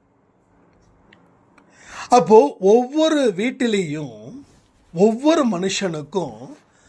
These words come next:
அளவுக்கு மீறின பிரச்சனைகள் இருக்குது. எனக்கு எடுத்துக்கிட்டிங்கன்னா எனக்கும் இருக்கும், உங்களுக்கு எடுத்துக்கிட்டிங்கன்னா உங்களுக்கும் இருக்கும்,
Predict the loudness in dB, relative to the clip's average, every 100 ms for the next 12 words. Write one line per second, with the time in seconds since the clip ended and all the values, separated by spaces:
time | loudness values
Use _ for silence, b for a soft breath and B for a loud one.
0 | b b b 4 4 4 -2 -2 -2 0
1 | -2 -2 0 -2 -4 -4 -6 -4 -2 -2
2 | -4 -6 -6 -6 -6 -8 -16 -20 _ _
3 | _ _ _ _ _ _ _ _ _ _
4 | _ _ _ b b 2 6 6 4 2
5 | 2 0 -8 -8 -8 -10 -12 -14 -16 -10
6 | -6 -4 -2 -2 -4 -6 -14 -20 -20 _
7 | _ _ _ _ _ _ _ 2 4 4
8 | 0 2 2 2 -6 -10 -8 -8 -10 -10
9 | -6 -4 -4 -6 -10 -12 -18 -20